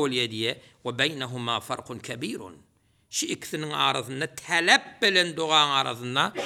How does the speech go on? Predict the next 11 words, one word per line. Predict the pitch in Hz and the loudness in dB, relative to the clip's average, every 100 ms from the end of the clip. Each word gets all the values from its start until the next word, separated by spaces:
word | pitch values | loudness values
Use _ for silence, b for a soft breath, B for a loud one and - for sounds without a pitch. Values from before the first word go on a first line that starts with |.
| B B B 240 | B B B -4
uly | 277 302 285 - | 2 6 8 6
fark | - 190 98 135 | 6 6 4 4
bar | 110 | 4
diýe. | 95 98 85 76 - _ _ _ _ _ _ _ _ _ _ - - _ _ | 2 -6 -8 -10 -14 _ _ _ _ _ _ _ _ _ _ -20 -20 _ _
Hakykat | - 156 151 143 - | -2 2 2 0 -2
we | |
mahiýetlerinde | 139 135 135 131 135 - 160 180 | 0 2 2 0 0 2 2 2
uly | 160 | 0
fark | - 110 - 98 | 2 0 -2 -10
bar. | 76 - - b b b b b - | -10 -12 -20 b b b b b -4
Indi | 185 233 254 | 4 4 4